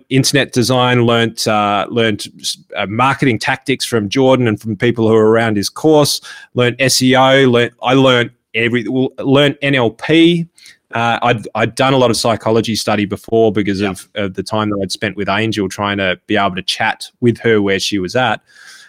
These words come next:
Speaker 1: Uh, but I just went, I started studying again, right?
Speaker 2: Sunk
Speaker 1: But
Speaker 2: your
Speaker 1: this
Speaker 2: teeth
Speaker 1: time it
Speaker 2: back
Speaker 1: wasn't
Speaker 2: into
Speaker 1: in
Speaker 2: it.
Speaker 1: finance.
Speaker 2: Yeah. And
Speaker 1: Sunk
Speaker 2: then
Speaker 1: it in. And, uh, it was, it was, it was a wild ride. And I, mate, I, talk about curb your enthusiasm. There was no curbing my enthusiasm. I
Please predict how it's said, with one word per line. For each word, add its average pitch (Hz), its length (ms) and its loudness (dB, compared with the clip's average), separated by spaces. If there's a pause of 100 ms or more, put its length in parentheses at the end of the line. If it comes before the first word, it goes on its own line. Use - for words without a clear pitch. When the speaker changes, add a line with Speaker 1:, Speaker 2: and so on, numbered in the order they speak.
(160)
Speaker 1:
Uh, 120 200 0
but 117 300 0
I 120 140 2
just 139 200 2
went, 120 300 -2
I 117 100 -2
started 117 380 0
studying 110 560 0
again, 98 640 -4 (280)
right? 107 180 0
Speaker 2:
Sunk 135 120 -4
Speaker 1:
But 110 80 0
Speaker 2:
your 104 60 -10
Speaker 1:
this 110 120 0
Speaker 2:
teeth 110 60 -2
Speaker 1:
time 110 160 0
it - 20 -2
Speaker 2:
back 104 60 -2
Speaker 1:
wasn't 104 200 -2
Speaker 2:
into 92 120 -6
Speaker 1:
in - 60 -8
Speaker 2:
it. 101 80 -4
Speaker 1:
finance. 90 480 -8
Speaker 2:
Yeah. 95 180 -12 (500)
And - 80 -2
Speaker 1:
Sunk 123 240 2
Speaker 2:
then 107 80 2
Speaker 1:
it 101 80 0
in. 92 180 -6
And, 110 240 0
uh, 110 300 0 (500)
it 131 120 2
was, 123 220 0
it 135 180 2
was, 127 460 2
it 147 160 2
was 147 160 4
a 123 80 4
wild 110 460 4
ride. 107 200 2
And 123 140 0
I, 131 160 -2
mate, 123 320 -2
I, 131 400 2 (160)
talk 175 260 2
about 123 400 0
curb 131 220 0
your 113 120 2
enthusiasm. 107 640 0
There 135 140 2
was 127 140 2
no 127 560 2
curbing 113 460 2
my 98 160 -2
enthusiasm. 98 640 -2
I 107 220 2